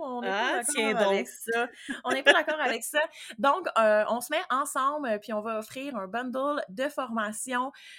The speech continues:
Speaker 1: Euh, ça va être vraiment très cool. Allez voir ça.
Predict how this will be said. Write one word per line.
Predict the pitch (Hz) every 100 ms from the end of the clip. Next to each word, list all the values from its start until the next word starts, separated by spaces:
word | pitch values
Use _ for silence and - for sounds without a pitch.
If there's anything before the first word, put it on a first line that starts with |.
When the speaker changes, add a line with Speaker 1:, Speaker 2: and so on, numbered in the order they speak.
| -
Speaker 1:
Euh, | 196 185 185 180 180 180
ça | - 185
va | 190
être | 196 - 190
vraiment | 175 214 254 294 311 - _
très | - 285
cool. | 285 262 262 302 294 -
Allez | 214 269
voir | 247 208 -
ça. | - 254 254 262